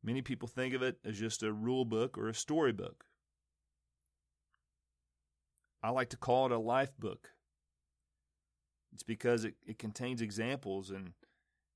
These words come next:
of, of things we should do and things we shouldn't do. You know, we can learn from people, right? Well, there's lessons in there. Things you shouldn't do and things you should do.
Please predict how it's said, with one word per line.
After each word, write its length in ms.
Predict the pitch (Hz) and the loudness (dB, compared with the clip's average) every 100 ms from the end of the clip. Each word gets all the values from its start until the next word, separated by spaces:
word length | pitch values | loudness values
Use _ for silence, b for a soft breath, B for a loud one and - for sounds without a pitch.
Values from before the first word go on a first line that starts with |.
| _ _ | _ _
of, 300 | 101 98 87 - | -12 -12 -12 -14
of 120 | 101 | -14
things 320 | - 131 123 | -8 -4 -2
we 100 | 113 | -2
should 380 | 110 - 139 135 | -2 0 0 0
do 320 | 117 127 139 | -2 -2 0
and 100 | 113 | -2
things 220 | 104 135 123 | -2 -4 -2
we 120 | 127 | -2
shouldn't 360 | - 139 104 | 2 0 0
do. 200 | 98 95 - - _ _ _ _ _ _ _ _ _ _ | -6 -8 -12 -20 _ _ _ _ _ _ _ _ _ _
You 80 | - | -6
know, 40 | 113 | -4
we 100 | 139 | -2
can 140 | 110 | -2
learn 220 | 131 165 | 0 0
from 160 | - 98 | -2 -6
people, 320 | 117 95 95 | -6 -6 -6
right? 320 | 98 107 123 _ _ _ _ | -4 -4 -6 _ _ _ _
Well, 80 | 110 | -6
there's 160 | 131 110 | -6 -2
lessons 500 | 123 160 - 117 101 | 2 2 2 -2 -4
in 120 | 95 | -8
there. 220 | 90 - _ _ _ _ _ _ _ _ _ _ _ _ _ _ _ | -10 -16 _ _ _ _ _ _ _ _ _ _ _ _ _ _ _
Things 200 | - 131 | -6 -4
you 80 | 120 | -2
shouldn't 400 | 110 165 - 117 | 0 0 0 -2
do 200 | 107 101 | -2 -2
and 120 | 98 | -4
things 240 | 101 120 117 | -4 -4 -4
you 60 | |
should 320 | 110 - 147 110 | -6 -4 -4 -4
do. 220 | 90 | -10